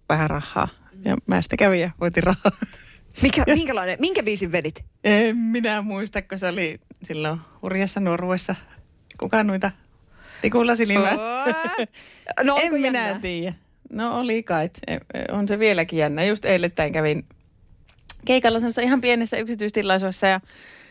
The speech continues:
Speaker 1: hermostut ihan kauheasti, vaikka ei tarvinnut kuin kolme kappaletta käydä laulamassa. Ja sitten mun tyttökin kysyi, että "Äiti, jännittääkö sua?" Mä sanoin, "No kyllä mua itse asiassa vähän jännittää." Sitten, "Mikä sua jännittää?" Mä että "No en kyllä tiedä, että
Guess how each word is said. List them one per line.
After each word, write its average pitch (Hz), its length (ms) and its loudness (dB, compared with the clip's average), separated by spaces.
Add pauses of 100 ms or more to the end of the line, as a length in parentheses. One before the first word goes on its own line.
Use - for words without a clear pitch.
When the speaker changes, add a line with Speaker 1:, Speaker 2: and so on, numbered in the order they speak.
(200)
Speaker 1:
hermostut 226 400 2
ihan 226 240 4
kauheasti, 196 480 0
vaikka 170 200 -2
ei 175 40 2
tarvinnut 185 240 -2
kuin 185 100 -4
kolme 185 340 2
kappaletta 160 440 -2
käydä 160 220 2
laulamassa. 160 500 0
Ja 165 80 -2
sitten - 200 -4
mun 180 100 2
tyttökin 170 420 0
kysyi, 160 240 -2
että - 200 -4
"Äiti, 208 220 -4
jännittääkö 190 640 -2
sua?" - 160 -10 (240)
Mä - 80 -2 (120)
sanoin, 233 240 2
"No - 80 -18
kyllä 262 180 4
mua 233 160 4
itse 233 120 -2
asiassa 208 200 0
vähän 190 160 4
jännittää." 175 360 -4
Sitten, - 200 -10
"Mikä 220 260 4
sua 165 180 0
jännittää?" 160 480 -4 (720)
Mä - 140 -4
että 277 160 2
"No 302 120 4
en 349 200 0
kyllä 277 240 2
tiedä, 208 340 0
että - 240 -4